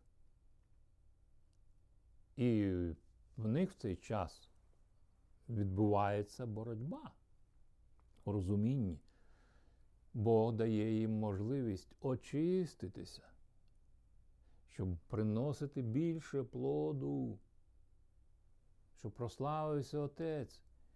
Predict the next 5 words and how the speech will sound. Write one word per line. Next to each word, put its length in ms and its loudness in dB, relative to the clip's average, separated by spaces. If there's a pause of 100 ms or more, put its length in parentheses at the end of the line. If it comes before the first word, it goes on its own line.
(160)
Ісус 680 0
Христос 600 -6 (120)
помічник. 1080 -6 (1080)
Симон 380 2
Петро 480 0